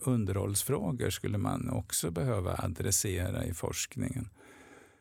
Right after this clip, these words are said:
Hur man effektiviserar sin anläggning.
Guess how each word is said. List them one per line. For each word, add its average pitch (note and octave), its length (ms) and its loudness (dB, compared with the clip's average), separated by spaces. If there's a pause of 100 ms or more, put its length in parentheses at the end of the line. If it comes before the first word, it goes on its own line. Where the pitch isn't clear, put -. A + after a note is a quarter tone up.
(320)
Hur A2 340 0
man G2+ 380 2 (360)
effektiviserar G2 1000 2
sin F#2+ 500 0
anläggning. A#2 760 0